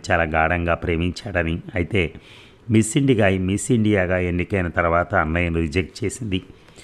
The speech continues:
తనలాంటి మరో వ్యక్తి కథ వింటున్న శౌరి తల తిప్పి అప్పుడు చూశాడు సోఫాలో ఓ పక్కన కూర్చున్న శ్రద్ధని. ఎందుకు రిజెక్ట్ చేసింది? అదే నాకు ఇప్పటికీ అర్థం కాని విషయం. రీటాస్ ఆలోచనగా అంది.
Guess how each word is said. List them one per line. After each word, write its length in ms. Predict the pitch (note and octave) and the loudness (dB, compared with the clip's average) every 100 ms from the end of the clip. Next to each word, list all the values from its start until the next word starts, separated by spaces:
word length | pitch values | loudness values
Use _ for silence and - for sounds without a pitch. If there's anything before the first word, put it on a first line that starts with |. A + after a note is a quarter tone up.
| - - - - - - - | -20 -20 -20 -20 -20 -20 -2
తనలాంటి 460 | F#2+ F#2+ G#2 A2+ A2 | 0 2 0 -2 -2
మరో 320 | E2+ F2+ A2 | 0 2 2
వ్యక్తి 380 | G#2+ - B2+ - | 0 0 -4 -4
కథ 220 | - G#2 G#2+ | -10 0 2
వింటున్న 500 | F#2 E2 G2 F#2 F2+ | 2 0 0 0 0
శౌరి 580 | - F#2+ F#2+ G2+ D#2+ E2 - | 0 2 4 2 0 -4 0
తల 160 | F2 | 0
తిప్పి 320 | E2 G2+ - G2 | 2 -4 0 -2
అప్పుడు 320 | - G#2 F#2+ G#2 | 0 -2 -2 -2
చూశాడు 340 | - G2 F2 | -2 -2 -2
సోఫాలో 640 | - G2+ F2+ F#2+ F2+ F2 | -2 -4 -4 0 0 0
ఓ 20 | E2 | -2
పక్కన 420 | F2+ - A2+ F#2+ | -4 -4 -4 -2
కూర్చున్న 420 | E2+ E2+ A2 F#2+ | -2 -4 -4 -2
శ్రద్ధని. 640 | - G#2 D2 C2+ G2 E2+ - - - - - - - - - - - - | -2 -2 -4 -2 -4 -4 -10 -20 -20 -20 -20 -20 -20 -20 -20 -20 -20 -2
ఎందుకు 340 | G#2+ F#2 G#2+ A#2 | 0 2 2 2
రిజెక్ట్ 400 | G2+ G#2 - A2+ | 2 2 -2 -4
చేసింది? 480 | F2+ G#2 F#2+ F#2+ E2+ - - - | -2 -2 0 -2 -6 -18 -20 -4
అదే 240 | F2+ G#2 | 0 0
నాకు 180 | F#2+ F2 - | 0 -2 -6
ఇప్పటికీ 360 | - F2 - G#2 | -10 -10 -2 -2
అర్థం 320 | F2+ - G2+ | 0 -2 0
కాని 180 | F2 E2 | 0 0
విషయం. 320 | E2+ A2 G2+ - | -6 -8 -12 -12
రీటాస్ 560 | A2+ F2+ F2+ F#2+ E2+ - | -2 0 2 0 0 2
ఆలోచనగా 600 | E2 F2 F2+ G#2+ F2 D#2 | 2 2 -2 -4 -4 -2
అంది. 280 | D#2+ E2+ | -2 -4